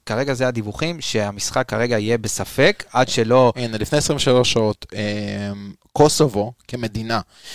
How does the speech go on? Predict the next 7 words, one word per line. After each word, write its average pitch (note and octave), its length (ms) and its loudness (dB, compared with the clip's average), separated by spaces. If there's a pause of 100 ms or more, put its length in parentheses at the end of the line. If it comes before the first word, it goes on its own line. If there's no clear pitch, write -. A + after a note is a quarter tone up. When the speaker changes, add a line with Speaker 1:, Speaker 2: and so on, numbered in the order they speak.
(160)
Speaker 2:
מאשימה A#2 320 2
את C3 80 0
סרביה C3+ 480 4
בכל G#2 1200 0
מיני B2 100 0
קבוצות A2+ 640 2
סרביות, C3 760 4